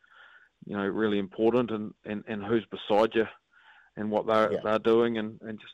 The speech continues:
Speaker 1: a little bit of anticipation, which is no different to any defensive system or, you know, in the game as well. It's the same with Stormy, how he runs his D. You've gotta be able to see the pitches, and,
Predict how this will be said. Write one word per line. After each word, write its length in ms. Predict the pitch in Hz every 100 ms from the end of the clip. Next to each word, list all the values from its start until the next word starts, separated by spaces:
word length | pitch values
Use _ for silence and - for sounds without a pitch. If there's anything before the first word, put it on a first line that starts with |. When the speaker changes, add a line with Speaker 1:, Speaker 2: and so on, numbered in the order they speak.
| -
Speaker 1:
a 80 | 143
little 200 | 143 131
bit 140 | -
of 100 | 123
anticipation, 840 | 123 - 131 - 120 117 - 110
which 180 | 107 - - - _ _ _ -
is 140 | 120
no 120 | 135
different 300 | 110 107 107
to 100 | 110
any 240 | 117 110 101 _
defensive 460 | 104 - 120 - 107 -
system 340 | 117 127 117
or, 180 | 113 - _
you 120 | - 113
know, 200 | 113 101
in 120 | 131 120
the 80 |
game 320 | 98 120 139 120
as 120 | 107
well. 280 | 123 143 110
It's 100 | - - - - - - _ -
the 60 | - 120
same 120 | 113
with 100 | 113
Stormy, 360 | - 131 135 123
how 140 | 123 120
he 200 | 131 123
runs 240 | 127 123
his 140 | 143 147
D. 120 | 139 117
You've 160 | 101
gotta 140 | 113 101
be 80 |
able 120 | 107 101
to 60 | -
see 100 | 117
the 80 |
pitches, 420 | - 127 - 156
and, 100 | 127